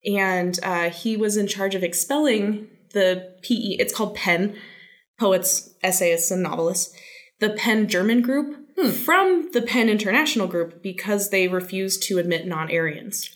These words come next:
Speaker 1: to
Speaker 2: Whoa.
Speaker 1: their group. So he was like, "No, thank you, German pen, you're out."
Speaker 2: <laughs>
Speaker 1: And
Speaker 2: No
Speaker 1: last
Speaker 2: bigots
Speaker 1: thing.
Speaker 2: allowed.
Speaker 1: <laughs> Exactly. Last thing about this, I just thought this was so fascinating. The last thing about this is, I guess going actually back to,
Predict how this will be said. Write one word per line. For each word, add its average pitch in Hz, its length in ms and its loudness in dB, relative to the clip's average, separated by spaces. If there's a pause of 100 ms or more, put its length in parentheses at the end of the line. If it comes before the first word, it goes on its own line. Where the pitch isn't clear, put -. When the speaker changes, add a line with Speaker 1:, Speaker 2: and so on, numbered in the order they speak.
(100)
Speaker 1:
to 160 100 -2
Speaker 2:
Whoa. 262 280 6
Speaker 1:
their 147 340 6
group. 151 140 -8
So 202 100 2
he 226 100 4
was 214 100 2
like, 190 300 2 (260)
"No, 427 280 6
thank 359 240 4
you, 320 200 4
German 294 400 2
pen, 294 400 4
you're 302 300 4
out." 226 380 2 (120)
Speaker 2:
<laughs> 208 220 -2 (360)
Speaker 1:
And 254 540 4
Speaker 2:
No 233 120 6
Speaker 1:
last 226 100 4
Speaker 2:
bigots 240 300 6
Speaker 1:
thing. 233 80 2
Speaker 2:
allowed. 160 340 4
Speaker 1:
<laughs> - 0 -
Exactly. 185 880 2 (460)
Last 269 480 4
thing 196 180 2
about 165 220 -2
this, 165 280 0
I 214 100 4
just 208 180 4
thought 214 180 0
this 185 160 0
was 170 140 2
so 160 120 -4
fascinating. - 680 -8
The 214 80 0
last 262 260 2
thing 285 140 2
about 214 240 0
this 202 180 -2
is, 185 520 0
I 214 100 4
guess 233 160 4
going 214 220 4
actually 190 280 2
back 175 200 -2
to, 170 340 0